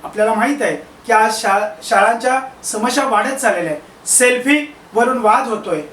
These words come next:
आणि त्याच्यासाठी सुद्धा आपण सेल्फीसाठी प्रचंड कडाडून विरोध केला.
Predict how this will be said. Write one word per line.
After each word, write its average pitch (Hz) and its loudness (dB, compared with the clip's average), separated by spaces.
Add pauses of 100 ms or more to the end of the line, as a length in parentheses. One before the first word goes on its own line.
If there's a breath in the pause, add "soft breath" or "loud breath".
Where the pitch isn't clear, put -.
(180)
आणि 208 0
त्याच्यासाठी 254 -2
सुद्धा 277 0 (320)
आपण 240 0
सेल्फीसाठी 262 -2
प्रचंड 247 -4
कडाडून 233 -2
विरोध 208 -2
केला. 143 -4